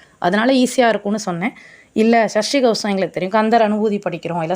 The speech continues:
ஸ்கந்த குரு கவசம், இல்ல முருகருடைய பக்தி பாடல்கள் பண்றோம், அவருடைய அஷ்டோத்திரம் படிக்கிறோம், படிக்கலாம். எதுவுமே முடியாதுன்னா, "முருகா, முருகா, முருகான்னு" அவருடைய நாமத்தை கூட சொல்லலாம். முருகா,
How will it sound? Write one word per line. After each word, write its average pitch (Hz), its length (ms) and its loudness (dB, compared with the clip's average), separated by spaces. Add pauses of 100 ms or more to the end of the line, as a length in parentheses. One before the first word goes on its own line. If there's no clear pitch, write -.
ஸ்கந்த 233 280 2
குரு 220 160 0
கவசம், 180 440 -4
இல்ல 214 160 0
முருகருடைய 233 460 4
பக்தி 196 260 -4
பாடல்கள் 196 520 0
பண்றோம், 165 280 -8 (340)
அவருடைய 202 320 2
அஷ்டோத்திரம் 262 520 0
படிக்கிறோம், 156 360 -6 (120)
படிக்கலாம். 180 440 -4 (840)
எதுவுமே 233 600 4
முடியாதுன்னா, 226 500 0
"முருகா, 202 400 0
முருகா, 214 420 0
முருகான்னு" 208 280 -2
அவருடைய 196 380 -2
நாமத்தை 180 460 -6
கூட 165 160 -4
சொல்லலாம். - 300 -10
முருகா, 170 440 2